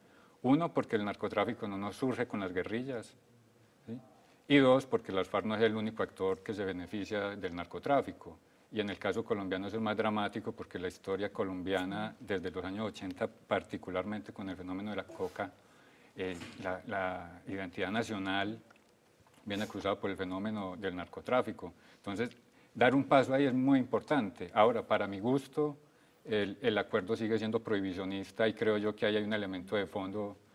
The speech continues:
eh, de lo problemático del asunto. Eh, lo señalo porque en, en el medio internacional también se está discutiendo la posibilidad de la legalización de drogas. Justo en estos días un, un personaje de la talla de Antonio Caballero volvió a escribir señalando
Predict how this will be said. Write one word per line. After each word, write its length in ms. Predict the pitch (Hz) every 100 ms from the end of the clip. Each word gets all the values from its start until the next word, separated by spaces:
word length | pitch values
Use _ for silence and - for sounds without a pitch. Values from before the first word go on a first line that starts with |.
| - _
eh, 160 | 98 95
de 160 | 98 107
lo 120 | 98
problemático 720 | - 101 95 95 98 110 110
del 120 | 101
asunto. 540 | 92 - 92 85 - 127 - _ _ - -
Eh, 280 | 101 95 92 -
lo 160 | 131 113
señalo 440 | 113 107 104 113
porque 300 | 117 101 -
en, 200 | 101 101
en 180 | 113 107
el 120 | 104
medio 480 | 101 104 107 107 113
internacional 640 | 117 113 101 98 101 98 92
también 420 | 110 110 113 110
se 80 | 117
está 180 | -
discutiendo 560 | 110 107 104 - 98 107
la 80 | 107
posibilidad 480 | - 95 90 95 95
de 220 | 107 113
la 120 | 104
legalización 680 | 98 98 95 90 95 95 92
de 100 | 107
drogas. 600 | 107 98 90 110 117 - _ _ _ _ _ _ - _ - - -
Justo 220 | 117 107
en 80 | 110
estos 280 | 110 - 113
días 340 | 113 110 107 -
un, 180 | 113 113
un 140 | 107
personaje 540 | - 104 104 98 98 110
de 40 |
la 100 | 104
talla 320 | - 98 104
de 80 | 107
Antonio 340 | 98 - 98 107
Caballero 600 | 110 92 90 95 104 104
volvió 260 | 95 90
a 40 | 95
escribir 440 | - 98 101 101
señalando 720 | 92 104 95 90 90 98 101